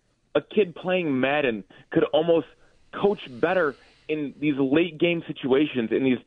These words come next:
second half situations with the lead. I mean, we blew a game against Minnesota, which obviously, you know, we win that, we, we lock up that one seed, and okay, everybody's gotta come to our place. But little things like this,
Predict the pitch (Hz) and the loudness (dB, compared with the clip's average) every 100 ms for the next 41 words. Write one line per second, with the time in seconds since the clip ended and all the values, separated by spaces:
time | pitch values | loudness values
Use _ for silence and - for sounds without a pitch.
0 | - - - - 196 180 147 175 - 160 | -18 -20 -6 -4 -2 -2 0 -2 -2 -6
1 | - 123 143 - 131 117 120 120 160 135 | 0 2 2 0 -8 -4 -2 0 2 0
2 | 87 - _ _ _ - 143 151 160 147 | -2 -8 _ _ _ -2 0 2 2 2
3 | 196 196 180 185 165 139 165 160 - 170 | 2 2 0 -2 -2 0 0 0 0 2
4 | 165 135 127 - - _ _ _ _ _ | 2 2 -2 -4 -20 _ _ _ _ _
5 | _ - 165 190 175 - 147 139 131 - | _ -6 -6 -6 -10 -2 0 2 -2 -8
6 | _ _ _ _ _ _ - 143 139 151 | _ _ _ _ _ _ -6 -2 0 2
7 | 151 156 160 156 147 131 131 110 123 139 | 2 0 0 2 0 0 -6 -2 0 0
8 | 156 151 147 131 147 160 135 120 113 156 | -2 0 -2 2 -2 0 -4 -4 0 0
9 | 151 131 135 123 143 135 139 135 139 135 | 2 2 2 2 0 2 0 -2 -2 -2
10 | 160 - 92 98 _ - 143 - _ _ | -2 -4 -8 -8 _ -2 -2 -4 _ _
11 | - 233 240 - 190 202 139 120 143 185 | -2 -2 -2 -4 -4 -2 -2 -2 0 -2